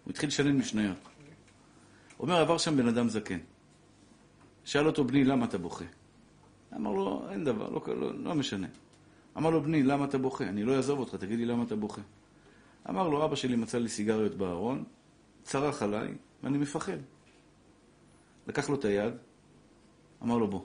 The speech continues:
תראה לי איפה אבא שלך גר." עלה איתו למעלה, דופק בדלת, האישה פותחת את הדלת, כמעט מתעלפת. מי עומד מול הדלת? ראש הישיבה,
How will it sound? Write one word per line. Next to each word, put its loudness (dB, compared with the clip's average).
תראה -2
לי 2
איפה 0
אבא -2
שלך -8
גר." -10
עלה 6
איתו 4
למעלה, 0
דופק 0
בדלת, 0
האישה 2
פותחת 0
את -4
הדלת, 0
כמעט 0
מתעלפת. -2
מי 4
עומד 4
מול 4
הדלת? 2
ראש -2
הישיבה, -2